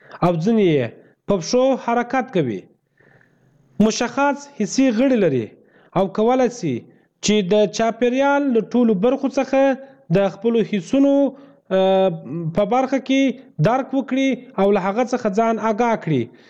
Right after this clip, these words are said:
د دشمن په مقابل کې ځینې حسونه لري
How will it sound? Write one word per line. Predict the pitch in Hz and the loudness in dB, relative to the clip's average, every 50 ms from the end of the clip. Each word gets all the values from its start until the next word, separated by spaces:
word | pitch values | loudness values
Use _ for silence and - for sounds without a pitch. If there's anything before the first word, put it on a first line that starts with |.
| - _ _ _ 156 | -20 _ _ _ 2
د | 196 214 220 196 | 4 4 2 2
دشمن | 233 - - 240 262 285 294 277 | 0 -2 0 0 2 2 2 0
په | 277 247 233 | 0 0 0
مقابل | 226 - - 208 202 196 247 254 | 0 0 0 -2 0 0 0 -2
کې | 214 - 202 190 165 139 120 113 - - - _ _ _ 185 | -2 -2 0 0 2 2 0 -2 -6 -16 -20 _ _ _ 2
ځینې | 226 240 214 160 | 2 2 2 2
حسونه | 208 202 160 - 254 269 269 254 226 | 0 -2 0 0 0 2 2 2 2
لري | 220 208 254 285 | 2 2 2 2